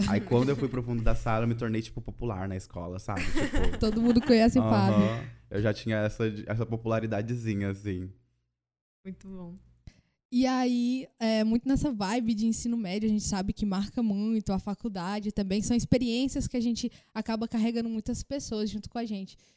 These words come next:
Speaker 2: E aí, tendo em vista essas vivências, qual foi a que mais te marcou? Um episódio específico? Pode ser um dia, pode ser um período.
Speaker 3: Tá.
Speaker 1: Não, uma, uma coisa que me marcou muito, tipo, como, como, é, estudante,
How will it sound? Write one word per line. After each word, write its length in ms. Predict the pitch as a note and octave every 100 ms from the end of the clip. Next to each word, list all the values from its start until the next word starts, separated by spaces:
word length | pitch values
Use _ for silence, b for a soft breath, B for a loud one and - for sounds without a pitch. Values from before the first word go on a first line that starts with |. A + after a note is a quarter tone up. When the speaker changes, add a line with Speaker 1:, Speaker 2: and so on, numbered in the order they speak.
| b -
Speaker 2:
E 120 | C#4
aí, 160 | D4
tendo 480 | D4 D4+ D4+ D4+ C4+ C4
em 120 | B3+
vista 300 | C4 - C4+ B3 F#3+
essas 540 | A3+ A#3 B3+ A#3 A3+ G#3
vivências, 680 | B3+ G#3+ G3+ A#3+ - C4+
qual 240 | - - C4
foi 160 | B3+
a 60 | B3
que 120 | -
mais 220 | A#3 A3+
te 100 | -
marcou? 380 | B3 A#3 - F3+
Um 80 | F#3+
episódio 540 | F#3+ - F#3+ F3+ F#3+ F#3
específico? 720 | - G3 - F#3+ G3+ - -
Pode 240 | B3+ B3
ser 100 | C#4+
um 120 | C#4
dia, 280 | G3 G#3+ A#3+
pode 240 | - G#3
ser 200 | - G#3 b b b -
um 80 |
período. 680 | G3 G#3+ F#3 G3+ A3 G3 G#3+ - _ _ _
Speaker 3:
Tá. 80 | -
Speaker 1:
Não, 280 | E3 F3 E3
uma, 180 | F3 F3
uma 200 | F3 F3
coisa 200 | F3+ F3+
que 60 |
me 80 | F3+
marcou 320 | E3+ E3 E3+
muito, 300 | F3 D3+ D3
tipo, 180 | C#3+ C3+
como, 880 | - C3+ C3+ C3 B2+ A#2+ A#2 G#2+ F#2+ A#2
como, 960 | B2 A#2 A#2 A2+ A2 G2+ G2 F#2+ F#2 A#2 _ _ _ _ _ - - _ _ -
é, 520 | G2+ G2+ G2 G2 F#2+ E2+
estudante, 800 | - C#3 B2+ C#3+ C#3+ - G2+